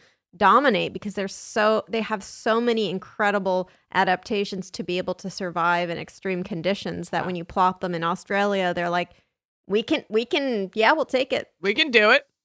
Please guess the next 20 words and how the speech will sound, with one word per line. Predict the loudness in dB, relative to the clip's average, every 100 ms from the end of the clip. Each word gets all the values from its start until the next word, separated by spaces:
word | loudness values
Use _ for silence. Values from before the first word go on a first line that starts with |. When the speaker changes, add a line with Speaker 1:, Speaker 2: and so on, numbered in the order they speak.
| -6 2
Speaker 2:
Yeah. | 2 2 -4
<laughs> | -6 -4 -2 -4 -8 _ -2
Speaker 1:
Looks | -2 0
nice. | 2 4 4
Speaker 2:
Wait, | 4 4 2 2
uh, | 0 -2 -10 _ _
yeah. | 4 4 4 _ _ _ -8
Speaker 1:
Looks | -2
Speaker 2:
Those | 4 6
Speaker 1:
cozy. | 6
Speaker 2:
fire | 6 6 4
tornadoes, | -2 -4 -2 0 0 -2 -4 -14 _ _ _
we | -6 0
got | 2 4
it. | 4 2 2
We | 0
don't | 0 0
care. | 0 -2 _ _ _
Speaker 1:
<laughs> | -18 -16 -16 -14 -16 -16 -20 -10 2
Speaker 2:
Um, | 6 6 6 2 -2 -8